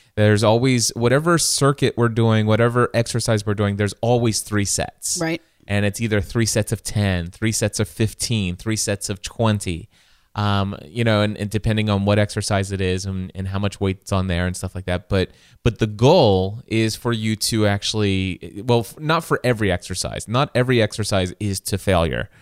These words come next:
Speaker 1: Um, but every exercise is supposed to be by the final two or three reps of the final and third set of each exercise is supposed to be so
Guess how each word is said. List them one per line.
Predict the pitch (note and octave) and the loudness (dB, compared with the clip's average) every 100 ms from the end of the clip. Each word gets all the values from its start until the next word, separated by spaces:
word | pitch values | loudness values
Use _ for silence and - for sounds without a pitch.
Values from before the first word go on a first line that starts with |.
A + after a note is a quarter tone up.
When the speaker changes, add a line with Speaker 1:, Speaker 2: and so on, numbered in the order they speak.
| _ _ _ | _ _ _
Speaker 1:
Um, | G2 F#2+ F2+ F2+ F2+ | -6 -4 -4 -8 -2
but | A2 G#2 - C#2 A#2 - | 0 0 -4 -18 -20 -4
every | C3 D#3 E3+ | -2 2 2
exercise | C3 - B2+ - A2+ G#2+ G#2+ | 2 0 -4 0 0 0 -2
is | - | -4
supposed | - - C#3+ D#3 | -4 0 0 0
to | A#2+ | -4
be | G#2+ G2+ | -4 -2
by | G2+ G2+ | 0 0
the | F#2+ G2 F#2+ F2+ - _ _ | 0 0 2 -2 -6 _ _
final | _ - C3 D3+ C#3+ A#2+ | _ -2 0 2 0 -2
two | - D3+ D3+ | 0 2 2
or | A#2+ | 2
three | - - A#2+ A#2 B2 B2+ C#3+ A#2 | 0 -6 -2 0 0 0 -4 -4
reps | G#2+ A2+ D#3 - - - - _ _ - | 2 2 2 -2 -2 -2 -8 _ _ -2
of | A#2 A2 | 0 0
the | G2+ | -4
final | - A2 A2 A#2+ A#2+ B2+ - | -2 0 2 2 0 -4 -4
and | G#2 G2+ | -4 0
third | A2+ A2 A2 | 0 0 0
set | - A2 A#2+ - _ _ _ _ - | -2 0 -2 -6 _ _ _ _ -2
of | G#2+ A2 | 0 0
each | A2+ A#2+ | -2 -2
exercise | A#2 A#2 G#2 G#2 F#2 F#2 | 0 -2 -2 -2 -2 -2
is | G2+ | -2
supposed | - B2+ - B2 C3 C3 | 0 0 0 0 0 -2
to | |
be | A#2 A2 | -2 0
so | G2 - - A#2+ B2+ C3 C3 C#3 | 0 0 2 4 6 6 4 2